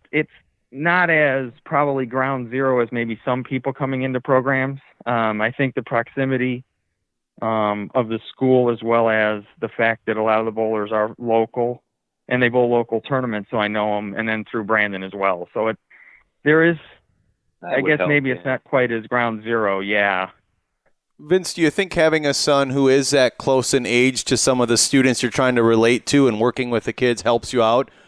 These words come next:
Speaker 3: 'Cause I know personally, if I had to go in and relate to people that were twenty years younger than me in some cases, it could be a little bit of a challenge, and there'd be a definite learning curve there.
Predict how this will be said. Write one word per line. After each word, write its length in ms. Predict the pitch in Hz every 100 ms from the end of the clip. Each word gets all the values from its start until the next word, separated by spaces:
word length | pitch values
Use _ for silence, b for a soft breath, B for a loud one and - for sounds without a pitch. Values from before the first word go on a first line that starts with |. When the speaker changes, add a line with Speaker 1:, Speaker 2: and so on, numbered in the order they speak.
| b
Speaker 3:
'Cause 140 | - 117
I 100 | 123
know 120 | 123
personally, 520 | - 131 123 - 117 110
if 140 | 117
I 120 | 117
had 160 | 120 117
to 60 |
go 240 | 113 117 113
in 180 | 117 110 b b b -
and 100 | 120
relate 320 | 117 120 123
to 100 | -
people 300 | - 120 120
that 140 | 117 113
were 80 | 110
twenty 340 | - 127 123
years 260 | 120 117 107
younger 300 | 110 117 120
than 160 | 113 113
me 120 | 110
in 80 | 104
some 180 | 117 107
cases, 420 | 120 117 - 113
it 160 | 147 -
could 100 | 190
be 80 | 208
a 40 |
little 180 | 175 170
bit 120 | 160
of 40 | 131
a 60 |
challenge, 420 | - 147 170 151
and 100 | 127
there'd 140 | 135 135
be 80 | 131
a 40 |
definite 340 | 131 123 120 98
learning 300 | 123 147 98
curve 200 | 101 87
there. 240 | 95 85